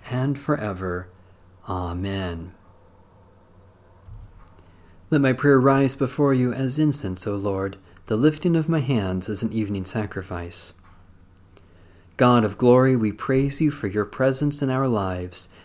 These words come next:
and for all goodness that you shower upon us in Jesus Christ. Especially we thank you for the communion of the Holy Spirit, for time to savor the goodness of creation, for the enjoyment of friends and family,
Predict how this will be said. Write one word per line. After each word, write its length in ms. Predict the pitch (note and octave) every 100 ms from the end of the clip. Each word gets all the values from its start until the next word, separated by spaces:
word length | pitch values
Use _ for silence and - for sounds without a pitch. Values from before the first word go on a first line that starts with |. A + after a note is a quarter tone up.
| -
and 120 | A#2
for 160 | A#2 C#3
all 220 | D3+ E3
goodness 400 | B2+ F#2+ F#2 F#2+ -
that 100 | F#2
you 120 | A2
shower 460 | - C3+ C3+ D3+
upon 340 | D3+ D3 D3 B2+
us 380 | F#2 F2 - -
in 160 | A#2+
Jesus 400 | A2 G2 F#2 G2
Christ. 640 | - A2 G2+ F#2 - - - - - - - - - - - - - - -
Especially 480 | C3 - E3+ D3 A#2
we 160 | G#2+ A2
thank 380 | - G#2+ G#2+ C#3+
you 100 | C#3+
for 220 | - G#2
the 80 | G#2+
communion 580 | - G#2+ B2+ C#3+ D#3
of 140 | D#3+ D3
the 80 | A#2+
Holy 260 | A#2+ C#3
Spirit, 540 | C#3 - F#2 G#2+ C3 - - - - - - - - -
for 160 | D3
time 480 | D3 C#3 B2+ C#3+ D3+
to 100 | -
savor 460 | - A#2 A#2 B2 C3
the 100 | B2
goodness 480 | G#2+ A2+ C3 B2+
of 140 | C#3 -
creation, 640 | C#3+ A#2+ F#2 F#2 - C3 - - _ - - - - -
for 160 | - C3+
the 140 | C#3
enjoyment 600 | C#3+ C#3 E3 C#3 F#2 F#2+
of 160 | - A#2
friends 520 | - C#3 C#3+ D3+ D3
and 180 | D3 D3
family, 500 | - F#2+ F#2 F#2+